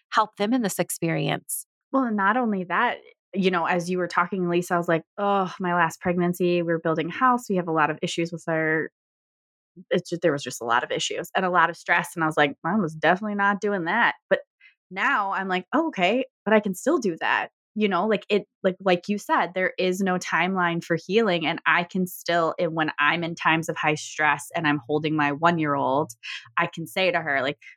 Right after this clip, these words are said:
Speaker 2: "This is mine to carry. Like, so glad you're sitting here on my hip with me. And, like,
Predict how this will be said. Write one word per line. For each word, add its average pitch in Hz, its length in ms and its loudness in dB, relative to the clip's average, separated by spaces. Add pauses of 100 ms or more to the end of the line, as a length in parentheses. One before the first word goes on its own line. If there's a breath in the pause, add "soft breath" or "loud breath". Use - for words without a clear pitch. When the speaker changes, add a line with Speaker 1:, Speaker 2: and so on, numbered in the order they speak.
(160)
Speaker 2:
"This 262 200 0
is 302 120 0
mine 294 260 4
to 277 80 -4
carry. 240 520 0
Like, 196 120 -4
so 240 300 -2
glad 240 300 0
you're 240 100 -4
sitting 226 340 0
here 214 160 2
on 196 160 4
my 180 120 0
hip 185 240 -2
with 180 160 0
me. 165 320 2 (100)
And, 156 440 0 (160)
like, 175 100 2